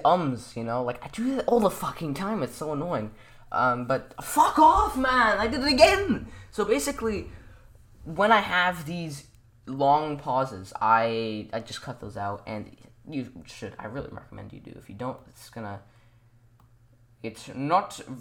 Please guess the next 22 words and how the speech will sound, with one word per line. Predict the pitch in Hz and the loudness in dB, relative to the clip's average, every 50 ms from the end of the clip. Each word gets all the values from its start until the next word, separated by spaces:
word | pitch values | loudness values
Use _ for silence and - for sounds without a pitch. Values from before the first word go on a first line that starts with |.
| 110 - - | -14 -12 -12
it's | 139 139 - | -10 -8 -6
not | 151 143 139 151 170 170 | -4 -2 0 0 0 -2
a | 139 | -2
very | 135 147 143 135 127 | -2 -2 -2 -4 -4
good, | 127 123 120 - 131 123 120 117 110 113 | -8 -10 -12 -8 -6 -6 -6 -6 -4 -4
um, | 113 107 107 107 104 104 - 139 - - - - - - - - - - - - - - - - - - - - - - - - - - - - - - - - - - - | -4 -4 -4 -6 -10 -12 -14 -16 -18 -20 -20 -20 -20 -20 -16 -16 -16 -16 -16 -18 -20 -20 -20 -20 -20 -20 -20 -20 -20 -20 -20 -20 -20 -20 -20 -20 -20 -20 -20 -20 -20 -12 -8
presentation, | - 135 123 - 107 - - - 117 131 143 - - 226 226 226 220 - _ _ - - - - - _ _ _ _ _ _ _ _ _ _ - _ - | -6 -6 -6 -6 -8 -12 -12 -12 -12 -12 -12 -12 -14 -14 -16 -16 -18 -20 _ _ -20 -20 -20 -20 -20 _ _ _ _ _ _ _ _ _ _ -20 _ -14
you | 117 120 | -10 -8
know? | 117 127 151 170 - - - - _ _ | -8 -8 -8 -10 -12 -16 -20 -20 _ _
Does | - 127 | -16 -12
that | 135 151 | -10 -10
make | 160 160 156 | -10 -10 -10
sense? | - 180 185 208 - - - 190 - | -12 -12 -12 -12 -12 -12 -12 -12 -14
<laughs> | - - - - - - - - - - - - - - - - - - - - - | -14 -18 -20 -20 -20 -20 -20 -20 -20 -20 -20 -20 -20 -20 -20 -20 -20 -20 -20 -10 -2
Um, | - 123 147 160 160 165 160 156 143 - - - | 2 6 6 6 6 4 2 -2 -4 -4 2 6
I | - 170 220 | 6 8 8
agree | 208 180 180 | 8 8 8
with | 160 143 131 | 8 6 4
this | 135 135 | 2 0
one | - 135 123 | 2 2 2
again. | 117 117 113 113 110 110 120 139 147 - - _ _ _ 113 | 2 2 2 2 2 0 -2 -4 -6 -10 -18 _ _ _ 4
Uh, | 123 127 123 123 123 120 120 117 113 113 110 | 6 6 8 8 8 6 6 4 4 2 0